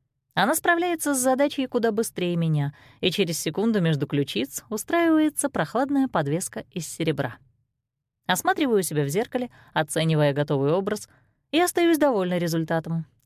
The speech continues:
Серебристое платье, подготовленное мамой для ужина с Найтом, все-таки пригодилось. И, глядя, как блестящая ткань облегает тело и оголяет одну из ног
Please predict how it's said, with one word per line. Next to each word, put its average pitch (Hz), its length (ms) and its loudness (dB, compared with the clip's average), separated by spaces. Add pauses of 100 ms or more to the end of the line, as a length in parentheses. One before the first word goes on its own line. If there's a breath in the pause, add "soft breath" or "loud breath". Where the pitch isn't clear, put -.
Серебристое 147 580 0
платье, 208 480 -2 (160 soft breath)
подготовленное 143 680 0
мамой 135 360 0
для 139 180 2
ужина 127 380 -2
с - 100 -12
Найтом, 220 400 -2 (180 soft breath)
все-таки 294 360 -2
пригодилось. 247 720 0 (500 soft breath)
И, 185 260 0 (260)
глядя, 311 400 2
как 294 200 0
блестящая 247 600 0
ткань 226 340 0
облегает 139 500 0
тело 240 360 -2 (180)
и 165 80 0
оголяет 143 500 2
одну 143 280 2
из 123 100 -2
ног 165 320 -2